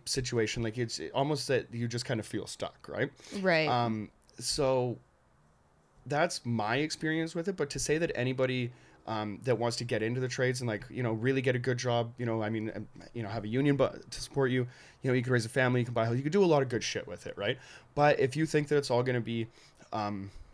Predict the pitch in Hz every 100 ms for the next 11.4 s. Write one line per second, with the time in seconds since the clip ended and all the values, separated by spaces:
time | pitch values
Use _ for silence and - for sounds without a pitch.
0 | - _ 131 117 117 - 123 127 117 -
1 | 110 123 151 160 127 110 - 117 117 98
2 | - 104 135 117 110 98 160 175 117 110
3 | 104 - 156 147 101 - - - - 131
4 | 131 120 110 110 147 - 135 120 110 -
5 | 120 127 127 - 127 117 113 107 104 104
6 | 104 - - _ _ _ - 104 101 98
7 | 92 - - - - - 117 131 123 156
8 | 151 127 117 110 131 135 110 117 123 139
9 | 139 139 143 151 151 147 117 110 104 107
10 | 98 104 98 - - - 139 147 160 -
11 | 151 131 123